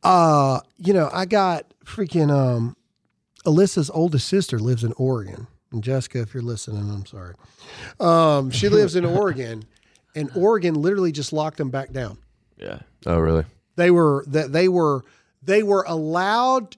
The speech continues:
Speaker 1: to go to restaurants for about thirty days.
Speaker 3: Well, that's nice
Speaker 1: And they
Speaker 3: of
Speaker 1: were
Speaker 3: the
Speaker 1: locked down
Speaker 3: government.
Speaker 1: for a year.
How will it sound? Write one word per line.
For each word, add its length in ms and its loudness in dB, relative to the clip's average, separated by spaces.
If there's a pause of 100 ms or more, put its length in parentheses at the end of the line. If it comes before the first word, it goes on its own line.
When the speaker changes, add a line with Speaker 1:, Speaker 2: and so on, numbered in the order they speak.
(100)
Speaker 1:
to 100 -6
go 300 0
to 140 -6
restaurants 880 -4 (100)
for 360 -4 (120)
about 500 -2
thirty 360 0
days. 400 -12 (340)
Speaker 3:
Well, 120 -6
that's 200 -6
nice 320 -8
Speaker 1:
And 160 0
they 80 4
Speaker 3:
of 60 2
Speaker 1:
were 100 2
Speaker 3:
the 60 0
Speaker 1:
locked 260 2
down 260 2
Speaker 3:
government. 40 -12
Speaker 1:
for 140 -6
a 100 -10
year. 580 -10